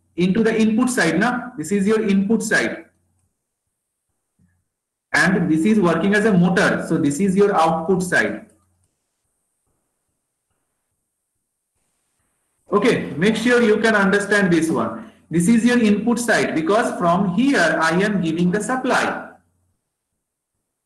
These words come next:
Okay, and this is your output side from where you will get the shaft output.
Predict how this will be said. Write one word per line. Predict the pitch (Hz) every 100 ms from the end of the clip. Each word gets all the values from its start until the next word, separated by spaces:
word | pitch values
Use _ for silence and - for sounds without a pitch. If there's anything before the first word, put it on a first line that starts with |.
| _ _ 220
Okay, | 254 147 - - - _ _ _ -
and | 165 190 175
this | 180
is | 240 240
your | 240
output | - 202 - 240 233
side | - 180 - - - - -
from | 170 196 185 175
where | 170 240 226 180 - - -
you | 160 185
will | 214 226 180
get | 185 185 175
the | 208
shaft | 226 - 131 160 - - -
output. | 156 175 175 - 139 90